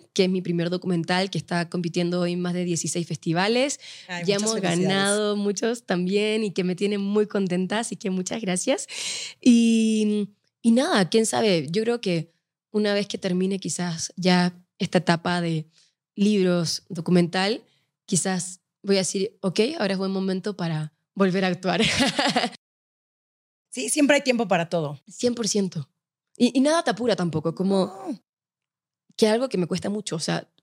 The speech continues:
Speaker 1: yo ahora digo nada te apura porque lo aprendí este año.
Speaker 2: Sí, bueno, porque una es intensa y es normal.
Speaker 1: Cien por ciento.
Speaker 2: O sea, también cuando una es tan creativa y justo multipasional,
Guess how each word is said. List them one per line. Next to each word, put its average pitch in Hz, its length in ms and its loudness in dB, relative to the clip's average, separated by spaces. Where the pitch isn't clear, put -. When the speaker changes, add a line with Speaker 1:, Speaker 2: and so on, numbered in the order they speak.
Speaker 1:
yo 196 220 6
ahora 208 160 4
digo 202 200 6
nada 180 220 4
te 185 60 6
apura 185 300 6
porque 180 320 2
lo 175 80 8
aprendí 180 580 4
este 180 260 2
año. 196 380 4
Speaker 2:
Sí, 294 140 2
bueno, 277 240 4
porque 247 220 2
una 311 140 6
es 359 100 2
intensa 226 500 2
y 240 60 4
es 214 80 2
normal. 226 360 4
Speaker 1:
Cien - 160 8
por - 80 4
ciento. 190 60 6
Speaker 2:
O - 20 6
sea, 220 80 6
también - 140 4
cuando 349 220 6
una 320 220 6
es 302 220 2
tan 254 400 2
creativa 214 760 4
y 180 320 2
justo 202 500 0
multipasional, 214 880 4